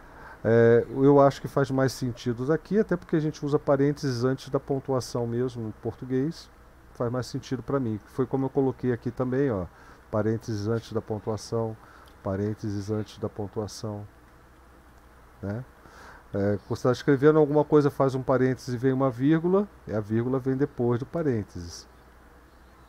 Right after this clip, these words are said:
né? É, isso pelo menos é o, é o meu estilo, mas eu não, não é o estilo,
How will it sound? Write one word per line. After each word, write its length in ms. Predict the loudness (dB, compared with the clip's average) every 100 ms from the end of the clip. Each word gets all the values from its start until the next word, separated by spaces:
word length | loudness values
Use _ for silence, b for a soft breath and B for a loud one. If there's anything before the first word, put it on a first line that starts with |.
| -20 -14 -8
né? 220 | -8 -8 -14 -20 -20 -20 -20 -20 -20 -20 -20 -10
É, 280 | -4 0 6
isso 240 | 4 4
pelo 180 | 2 4
menos 340 | 4 2 2 4
é 100 | 4
o, 440 | 6 4 2 0 0
é 40 |
o 140 | 0
meu 160 | 6 4
estilo, 460 | 4 0 0 2 2
mas 220 | 0 0 0
eu 80 |
não, 200 | 0 0
não 180 | 2 4
é 60 | 4
o 120 | 2
estilo, 640 | -2 -2 0 2 2 0